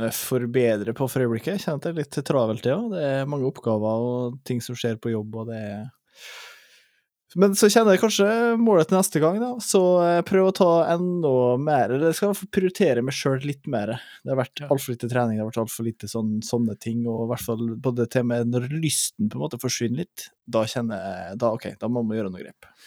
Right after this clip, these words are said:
Speaker 2: Ja, det har jeg faktisk kjent litt grann på selv, og liksom sånn at, at jeg har vært nå i en periode, det har hengt litt etter i høst, tror jeg, at det er en, en periode hvor man har vært litt daff, og så har man ikke helt sånn, man har ikke, eh, den samme, eh,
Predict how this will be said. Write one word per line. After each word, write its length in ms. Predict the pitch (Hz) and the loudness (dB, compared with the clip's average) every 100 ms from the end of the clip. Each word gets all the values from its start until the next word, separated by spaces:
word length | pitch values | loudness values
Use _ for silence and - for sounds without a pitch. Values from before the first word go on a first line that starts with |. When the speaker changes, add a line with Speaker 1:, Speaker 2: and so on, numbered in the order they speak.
| - - | -16 -8
Speaker 2:
Ja, 80 | 185 | -4
det 160 | 220 | -2
har 140 | 226 202 | -2 -2
jeg 60 | 202 - | -4 -4
faktisk 240 | 151 160 | -4 -2
kjent 160 | 151 170 | -4 -2
litt 160 | 156 - | -6 -4
grann 140 | 131 131 | -6 -6
på 80 | |
selv, 240 | 139 139 120 | -6 -4 -4
og 140 | 123 | -4
liksom 160 | 135 139 | -4 -6
sånn 160 | 135 139 | -4 -6
at, 160 | 143 | -8
at 140 | 151 139 | -10 -8
jeg 720 | 139 143 143 147 90 - 147 | -6 -6 -8 -10 -14 -16 -16
har 80 | 151 | -12
vært 220 | 131 - | -12 -10
nå 80 | 156 147 | -8 -8
i 20 | |
en 40 | 123 | -8
periode, 300 | 139 143 120 104 107 101 _ - | -6 -6 -6 -6 -6 -10 _ -4
det 140 | 151 | -2
har 80 | 190 | -2
hengt 160 | 151 160 | -4 -6
litt 60 | |
etter 240 | 165 - 117 | -8 -6 -8
i 80 | 110 | -6
høst, 240 | 101 - | -8 -8
tror 140 | 156 160 | -4 -2
jeg, 100 | 147 _ _ _ _ 143 | -4 _ _ _ _ -10
at 120 | - | -4
det 80 | 143 | -2
er 60 | |
en, 100 | 143 | -2
en 200 | 156 139 | -6 -8
periode 260 | 135 147 123 127 | -6 -6 -6 -8
hvor 100 | 143 | -6
man 160 | 131 | -6
har 80 | 123 | -6
vært 140 | - 127 | -8 -10
litt 160 | 117 | -8
daff, 380 | 113 135 - - - | -6 -6 -8 -14 -12
og 120 | 127 | -4
så 80 | 170 | -4
har 80 | |
man 160 | 127 107 | -2 -6
ikke 160 | 127 120 | -6 -6
helt 160 | 110 | -6
sånn, 320 | 151 131 113 92 _ _ _ - | -6 -4 -4 -10 _ _ _ -12
man 140 | 127 131 | -6 -4
har 80 | 135 | -4
ikke, 240 | - 113 | -6 -8
eh, 760 | 104 107 107 107 113 120 120 123 135 _ 127 | -8 -8 -8 -10 -12 -14 -18 -20 -20 _ -18
den 100 | 117 | -14
samme, 920 | 113 143 135 131 127 120 101 104 101 - _ _ _ _ _ _ | -8 -6 -6 -6 -8 -8 -6 -6 -6 -10 _ _ _ _ _ _
eh, 800 | 120 110 107 104 107 107 104 | -18 -14 -14 -14 -16 -18 -20